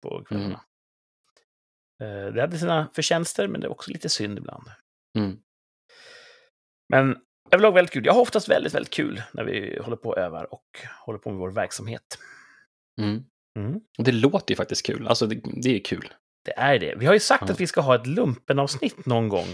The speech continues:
Speaker 2: Ja.
Speaker 1: i rikssamtal, när vi bara snackar lumpen, och då får ni som inte gillar sånt vara förvarnade.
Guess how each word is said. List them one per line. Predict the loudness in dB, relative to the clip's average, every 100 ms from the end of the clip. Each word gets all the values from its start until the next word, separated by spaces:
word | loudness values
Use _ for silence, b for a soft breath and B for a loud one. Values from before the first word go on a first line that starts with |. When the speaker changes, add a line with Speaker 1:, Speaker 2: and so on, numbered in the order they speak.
| -12 _ _ _ 2
Speaker 2:
Ja. | 4 4 0 _ -6
Speaker 1:
i |
rikssamtal, | -4 -4 -6 -6 -2 -2
när | -2
vi | -2 -2
bara | 6 6 6
snackar | 2 2
lumpen, | 4 4 2 -2 0
och | 0 -2 -4 b b b b b _
då | -2
får | 2
ni | 2
som | 2
inte | 0 2
gillar | 0
sånt | 0 -2 -2
vara | -4
förvarnade. | 2 4 4 2 2 0